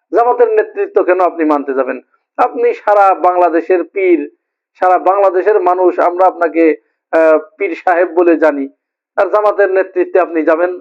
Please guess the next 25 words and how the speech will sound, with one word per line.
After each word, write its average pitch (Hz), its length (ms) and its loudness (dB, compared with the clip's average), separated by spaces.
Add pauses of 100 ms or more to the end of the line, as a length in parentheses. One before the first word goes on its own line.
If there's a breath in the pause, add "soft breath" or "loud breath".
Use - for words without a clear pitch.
ওর 180 160 -2
নেতৃত্বে 170 440 -2 (420)
মানবেন 190 340 -2
কেন?" 143 180 -2 (920)
তো 196 120 0
তখন 180 520 -4 (300)
পীর 180 160 -2
সাহেব 165 300 0 (200)
চিন্তা 165 220 -2
করলেন, 151 260 -2
"তাই 165 160 0
তো, 180 260 -10 (460)
কথা 190 200 0
তো - 120 0
সত্যি - 340 -2
বলেছে, 165 380 0 (840)
তাহলে 190 280 0
কি 196 160 -8
করা 185 200 2
যায়?" 190 200 0 (720)
তখন 196 260 0
ওই, 185 440 0 (400)
আহ, 165 540 2
মুরিদ 185 480 -2
বললেন 202 420 2